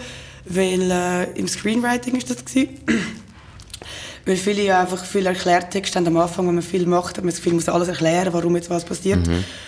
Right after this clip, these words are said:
Speaker 1: Und, ähm, Subtext ist das Thema gewesen, wo in der Animation fällt mega oft halt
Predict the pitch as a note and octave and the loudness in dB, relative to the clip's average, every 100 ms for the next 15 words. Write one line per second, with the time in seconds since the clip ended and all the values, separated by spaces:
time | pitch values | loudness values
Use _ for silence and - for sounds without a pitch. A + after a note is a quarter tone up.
0 | - - F#3 F#3 F#3 F#3 - - F#3 E3+ | -18 -2 2 2 0 -2 -6 -2 2 4
1 | E3+ E3+ E3+ E3+ E3+ G#3 G3+ - G3 - | 4 4 4 2 2 -2 -2 -2 -4 -2
2 | - F3+ - F3+ F3+ F3+ F#3 F3 F3+ F3+ | -8 -8 -2 -2 -2 -4 -2 0 0 -2
3 | F3+ E3+ E3+ F3+ F3 E3+ F3+ F#3+ F3 E3+ | -2 0 0 2 0 0 0 -2 0 -4
4 | E3+ F3+ F3+ F#3+ F#3+ - - - - F3+ | 0 0 0 0 -2 -8 -14 -18 -6 -4